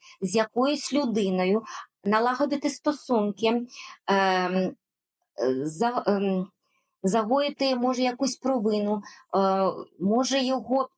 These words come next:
м, мо-, е, якісь, вам важливо зробити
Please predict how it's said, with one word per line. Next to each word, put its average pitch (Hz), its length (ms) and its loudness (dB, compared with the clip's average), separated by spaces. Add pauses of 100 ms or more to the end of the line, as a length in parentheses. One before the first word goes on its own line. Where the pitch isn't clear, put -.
м, 208 360 0
мо-, 220 340 2
е, - 140 2 (1000)
якісь, 254 460 -2 (540)
вам 254 220 2
важливо 220 680 0
зробити 208 800 0